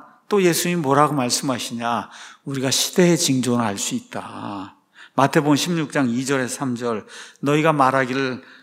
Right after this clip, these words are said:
하늘이 붉으니 날씨가 좋으리라 하고, 또 아침에는 하늘이 붉고 흐리니 오늘은 날씨가 구주리라 하는도다. 오 너희 위선자들아, 너희가 하늘의 모습은 분별할 수 있으면서 시대의 표적들은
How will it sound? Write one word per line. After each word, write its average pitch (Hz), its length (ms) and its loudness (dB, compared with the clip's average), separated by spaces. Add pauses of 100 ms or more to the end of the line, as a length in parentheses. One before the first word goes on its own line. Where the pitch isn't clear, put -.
하늘이 190 400 2
붉으니 165 420 0
날씨가 139 480 2
좋으리라 127 540 -4
하고, 120 400 -8
또 135 120 -2
아침에는 160 720 -2 (440)
하늘이 190 420 0
붉고 165 360 -2
흐리니 165 480 -2
오늘은 147 360 0
날씨가 123 540 0
구주리라 127 600 -6
하는도다. 110 760 -6 (460)
오 156 280 6
너희 139 400 2
위선자들아, 113 960 -2 (440)
너희가 151 420 6
하늘의 170 420 2
모습은 151 640 -2 (340)
분별할 175 520 2
수 170 140 -2
있으면서 120 1080 -4 (280)
시대의 143 520 -4
표적들은 120 720 -6